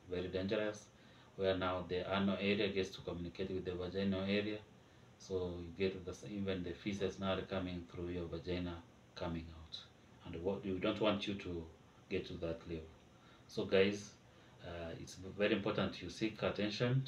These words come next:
from your medical practitioner to help you come out of that, and also follow the easy steps I've told you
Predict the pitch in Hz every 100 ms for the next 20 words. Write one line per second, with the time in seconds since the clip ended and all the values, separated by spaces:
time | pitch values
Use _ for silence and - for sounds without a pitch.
0 | - - 87 87 85 85 92 - 90 85
1 | 82 - - - - 113 120 113 117 -
2 | - - - - - 92 87 87 85 -
3 | 90 85 85 87 - - 85 85 85 82
4 | 80 82 82 80 - 82 92 92 98 92
5 | 98 90 87 85 - 87 - 95 - 87
6 | - 107 107 113 107